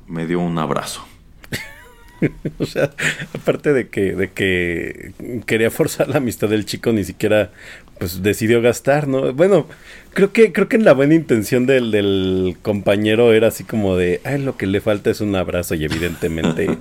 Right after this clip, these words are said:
Speaker 1: <laughs>
Speaker 2: no funcionó.
Speaker 1: Pe-, pero es que este personaje tampoco falta, el que quiere quedar bien o el que quiere caerle bien a todos,
Speaker 2: Ujú.
Speaker 1: y en, y en esos intentos, pues, termina siendo un personaje netamente incómodo, ¿no?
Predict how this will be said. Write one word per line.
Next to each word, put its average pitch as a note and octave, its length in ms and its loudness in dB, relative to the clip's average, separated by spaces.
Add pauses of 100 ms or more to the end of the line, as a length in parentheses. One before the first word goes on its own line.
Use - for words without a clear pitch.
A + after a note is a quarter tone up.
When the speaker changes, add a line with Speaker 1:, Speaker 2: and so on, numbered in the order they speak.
(120)
Speaker 1:
<laughs> - 160 -10
Speaker 2:
no C#3+ 120 6
funcionó. - 800 0 (420)
Speaker 1:
Pe-, B2+ 140 2
pero D#3+ 200 -2
es F3 120 -4
que F3 120 -6
este F3+ 380 -4
personaje A2 680 -2
tampoco G#2 480 -4
falta, G2+ 640 -6
el F2 160 -8
que G2 160 -6
quiere A2 460 -2
quedar G2+ 340 -2
bien G2 320 0
o F#2+ 80 0
el E2+ 120 -4
que F2 180 -4
quiere G#2 260 -2
caerle F#2+ 460 -2
bien F#2+ 180 -2
a F#2 140 -4
todos, G2 480 -4 (400)
Speaker 2:
Ujú. A#2 160 2
Speaker 1:
y G2+ 140 2
en, G2+ 360 0
y G#2+ 140 0
en A#2 100 2
esos A#2+ 300 -4
intentos, G2+ 640 -2
pues, - 220 -12
termina G2 400 -2
siendo G2+ 320 -2
un G2+ 120 -6
personaje F2+ 680 -6
netamente F2+ 1300 -4
incómodo, E2 720 -2
¿no? G2 260 -6